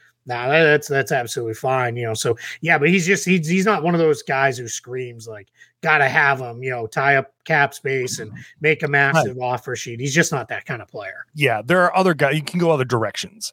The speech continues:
Speaker 1: Yeah.
Speaker 2: Um, it's just funny now. I, I called up the, uh, the old highest paid, n-, uh, players by year. And
Speaker 1: <laughs>
Speaker 2: it's just funny that we're almost literally twenty years removed from Magic Johnson being the highest paid player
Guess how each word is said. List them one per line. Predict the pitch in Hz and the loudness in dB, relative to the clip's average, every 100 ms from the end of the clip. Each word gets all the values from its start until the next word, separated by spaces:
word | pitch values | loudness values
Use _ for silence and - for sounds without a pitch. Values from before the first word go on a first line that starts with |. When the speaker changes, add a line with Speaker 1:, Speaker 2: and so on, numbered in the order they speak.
| _ | _
Speaker 1:
Yeah. | 175 - - - 110 | -2 -2 -4 -4 -2
Speaker 2:
Um, | 104 101 101 - - | 0 -2 -6 -8 -2
it's | 196 - | 0 2
just | 294 - | 0 0
funny | 208 190 | 0 0
now. | 143 127 | 2 2
I, | 120 127 123 | 2 0 -2
I | 123 | -4
called | - 156 139 | 2 2 4
up | 131 - 120 | 2 0 -6
the, | 120 | 0
uh, | 113 107 101 - _ _ - - | 2 0 -2 -8 _ _ -20 -8
the | - | -4
old | 156 131 113 | -2 -2 -2
highest | - 160 180 - | 0 0 0 -2
paid, | - 165 160 147 - - | 0 2 2 0 -6 -8
n-, | 127 | -2
uh, | 127 127 123 117 117 107 | 0 2 2 0 -2 -6
players | 156 147 135 - | 0 2 2 0
by | 131 123 | 2 2
year. | 120 110 131 117 104 - _ _ _ _ - | 0 -2 0 0 -4 -14 _ _ _ _ -4
And | 131 127 120 120 - | 2 2 2 0 -6
Speaker 1:
<laughs> | - | -6
Speaker 2:
it's | - | -6
just | 220 - - | -4 -4 0
funny | 202 196 160 | 0 2 0
that | 139 131 123 117 _ _ _ _ _ _ - | 2 2 2 -2 _ _ _ _ _ _ -2
we're | 175 - | -2 2
almost | 208 262 247 220 - | 2 4 4 2 0
literally | 165 180 202 180 156 143 131 117 _ _ | 0 4 6 6 4 2 0 -6 _ _
twenty | - - 196 202 | -8 0 0 0
years | 190 165 160 143 123 - - 123 | -4 0 0 0 -2 -6 -8 -4
removed | 131 127 135 120 107 | -2 -2 -4 -4 -8
from | - 120 120 | -12 -6 0
Magic | 127 127 120 | 0 -2 -2
Johnson | 127 120 113 117 | 0 0 -2 -6
being | 113 110 | -6 -6
the | |
highest | 107 120 120 | 0 0 0
paid | 131 120 117 | -2 -2 -2
player | 123 113 104 | 0 2 0